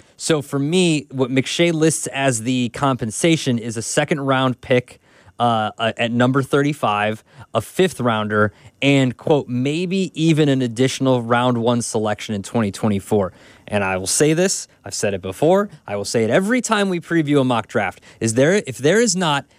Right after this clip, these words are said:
a second first-round pick in a deal, unacceptable. Hang up the phone. Don't call me until you're offering me a first round in twenty twenty-four.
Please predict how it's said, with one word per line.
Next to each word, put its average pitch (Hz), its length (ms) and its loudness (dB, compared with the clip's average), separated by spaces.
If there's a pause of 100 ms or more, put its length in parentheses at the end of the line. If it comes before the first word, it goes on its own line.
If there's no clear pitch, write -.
(120)
a 123 120 -4
second - 600 -2
first-round 160 720 0
pick - 400 -2 (400)
in 175 280 4
a 139 120 -2
deal, 180 420 2 (420)
unacceptable. 107 680 0 (100)
Hang 139 300 0
up 131 100 0
the 120 80 -2
phone. 87 280 -8 (580)
Don't 202 240 0
call 247 260 2
me 202 240 4
until 170 440 2
you're 147 240 2
offering 175 420 0
me 156 100 2
a 143 60 2
first 151 320 0
round 143 180 4
in 123 80 -2
twenty 131 240 0
twenty-four. 107 560 -4